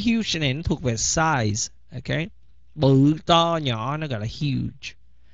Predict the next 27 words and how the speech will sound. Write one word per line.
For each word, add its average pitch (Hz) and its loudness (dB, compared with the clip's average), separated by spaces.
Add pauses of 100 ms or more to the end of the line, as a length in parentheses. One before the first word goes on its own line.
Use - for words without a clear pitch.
(420)
Rồi 151 -4
bây 180 0
giờ 175 4
mình 151 -2
thấy 180 0 (160)
một 139 -4
cái 185 0
ông 165 -2
đô 156 4
vật 135 -2 (160)
của, 135 -2
ờ, 147 -2
người 131 0
Nhật 127 -6
Bản, 135 -4 (380)
Nhật 131 -4
Bản 131 -2
á 202 -2
cái. 180 -2 (720)
Mà 143 0
ông 160 -4
ta 165 2
có 185 -6
cái 214 -2
bụng 139 0
bự 131 2
ha. 170 2